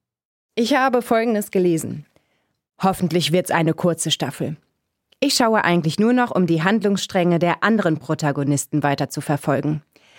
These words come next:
Das neue Traumtrio sagt mir überhaupt nichts, in Klammern,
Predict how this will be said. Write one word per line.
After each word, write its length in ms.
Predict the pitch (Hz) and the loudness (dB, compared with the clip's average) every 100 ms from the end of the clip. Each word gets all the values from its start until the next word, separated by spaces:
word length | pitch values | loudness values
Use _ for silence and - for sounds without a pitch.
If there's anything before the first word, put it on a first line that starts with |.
| _ | _
Das 180 | 220 214 | -4 0
neue 440 | 233 240 285 269 | 0 2 2 0
Traumtrio 920 | 269 - 190 240 277 - 165 160 180 196 - | -4 -2 0 2 0 -2 0 2 2 0 -4
sagt 280 | - 175 - | -4 -2 0
mir 100 | 147 | 0
überhaupt 480 | 160 147 175 170 - | 0 0 -2 -2 -2
nichts, 440 | 135 - - - _ _ | -4 -4 -10 -14 _ _
in 140 | 160 | -6
Klammern, 400 | - 147 160 185 | -2 0 2 0